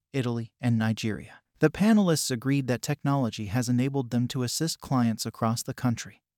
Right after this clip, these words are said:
and internationally, with the ability to see remote clients face-to-face being particularly helpful. The era of Chat G P T,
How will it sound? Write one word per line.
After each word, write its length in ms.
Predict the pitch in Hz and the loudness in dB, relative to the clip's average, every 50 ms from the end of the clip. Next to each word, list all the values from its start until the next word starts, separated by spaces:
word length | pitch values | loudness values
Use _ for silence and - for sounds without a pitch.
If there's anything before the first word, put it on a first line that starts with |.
| _ _ - | _ _ -2
and 160 | 139 135 131 147 | 0 2 4 4
internationally, 800 | 156 143 156 135 135 131 131 - - - 107 - - - _ _ _ - | 4 4 4 4 4 4 4 2 0 -4 -6 -8 -8 -16 _ _ _ 0
with 160 | 135 131 - | 0 0 2
the 160 | - 127 123 | 2 2 2
ability 480 | 117 107 131 143 151 151 135 131 123 113 | 2 4 4 4 4 4 2 0 -2 -4
to 120 | - 107 | -4 -6
see 180 | - - 131 123 | -4 -2 -2 0
remote 400 | 120 110 113 117 117 120 - - | 2 4 4 4 2 2 -2 -4
clients 420 | - 117 110 110 104 101 - - | -2 0 0 0 0 -2 -6 -8
face-to-face 760 | - - 113 110 117 - - - - _ - 110 113 110 - | -6 -4 -4 -4 -4 -6 -8 -10 -10 _ -4 -4 -4 -4 -4
being 260 | - - 113 117 120 | 0 2 2 2 2
particularly 640 | - - 120 - - 160 156 - 117 107 101 107 113 | 0 -4 -6 -4 -4 -4 -2 0 0 0 0 -2 -4
helpful. 500 | 104 - 113 98 - _ - - - _ _ _ _ _ _ - - - - - - - - - - - _ _ _ _ _ - | -2 -2 -2 -2 -4 _ -20 -20 -20 _ _ _ _ _ _ -8 -2 2 4 4 4 2 -2 -6 -12 -16 _ _ _ _ _ 2
The 180 | 147 151 - | 2 2 4
era 240 | 180 208 214 196 156 | 4 4 4 4 2
of 100 | 135 117 | 2 0
Chat 300 | - - - 156 160 165 | -2 -2 0 0 -2 -2
G 180 | - - 135 131 | -4 -4 -4 -4
P 220 | - - 123 113 | -4 -4 -6 -6
T, 160 | - - - | -6 -8 -14